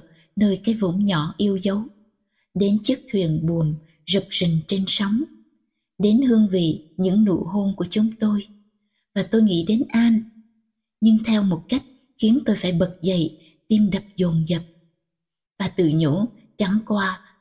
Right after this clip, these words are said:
tôi chỉ là một đứa con gái hư hỏng, biếng nhác, quái đản, ngu si, và tôi không có quyền tơ tưởng đến những thứ ấy. Thế mà, dù không muốn, tôi vẫn tiếp tục nghĩ rằng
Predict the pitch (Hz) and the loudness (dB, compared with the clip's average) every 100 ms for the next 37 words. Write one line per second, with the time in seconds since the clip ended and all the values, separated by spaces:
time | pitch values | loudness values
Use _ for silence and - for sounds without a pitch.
0 | - 208 190 190 196 202 170 160 - 196 | -4 -2 0 0 -2 0 -2 -4 -2 -2
1 | 226 214 208 214 262 240 220 214 202 175 | 0 0 2 0 0 2 2 0 -2 -4
2 | 247 - _ _ 208 233 302 247 269 - | -4 -8 _ _ 2 4 4 2 0 -8
3 | _ _ _ 214 240 269 185 156 233 - | _ _ _ -4 -2 -2 -2 -4 -6 0
4 | 240 220 - 247 226 - _ _ _ _ | 2 4 2 2 0 -4 _ _ _ _
5 | 175 175 202 196 240 233 226 233 - - | -8 -2 -2 -2 2 2 2 -2 -4 -4
6 | 190 165 160 208 202 202 180 160 220 - | -2 -2 -2 -2 -2 0 -2 -2 -2 -2
7 | 202 220 180 - 208 196 202 254 - _ | 2 2 2 -2 -4 -2 -4 -4 -8 _
8 | _ _ _ _ _ _ _ _ - 214 | _ _ _ _ _ _ _ _ -2 2
9 | 220 185 160 151 156 _ _ _ _ 185 | 2 0 -2 -4 -8 _ _ _ _ -2
10 | 180 160 214 196 190 214 294 - _ _ | 0 -2 -2 -2 0 0 -2 -6 _ _
11 | _ 220 208 180 175 277 285 214 196 170 | _ -2 0 -2 0 -2 -2 -4 -2 -2
12 | 165 202 208 180 | 0 0 -2 -2